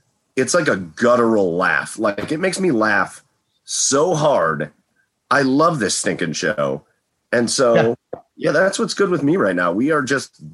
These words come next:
Speaker 1: barreling through some Schitt's Creek.
Speaker 2: I loved that show too. Like, it was, it was awesome. It, it, like you, it took me a couple of episodes to, to, to, I don't know,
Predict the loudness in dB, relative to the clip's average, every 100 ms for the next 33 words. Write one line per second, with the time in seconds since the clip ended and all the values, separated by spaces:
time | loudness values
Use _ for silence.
0 | -20 _ -14 -4 -2 0 0 0 -2 0
1 | 2 2 0 -4 -6 -4 -2 -4 -2 -2
2 | -2 _ -20 _ _ _ _ _ 0 2
3 | 2 2 2 0 2 0 0 0 -2 -4
4 | _ -2 0 0 2 0 0 0 -2 0
5 | 0 2 0 0 -2 -4 _ _ _ 0
6 | 0 2 2 2 2 2 0 0 -2 -2
7 | -4 -2 -2 -2 -2 -2 -4 0 0 0
8 | -6 -8 -4 0 0 0 2 2 0 _
9 | _ _ -2 0 2 0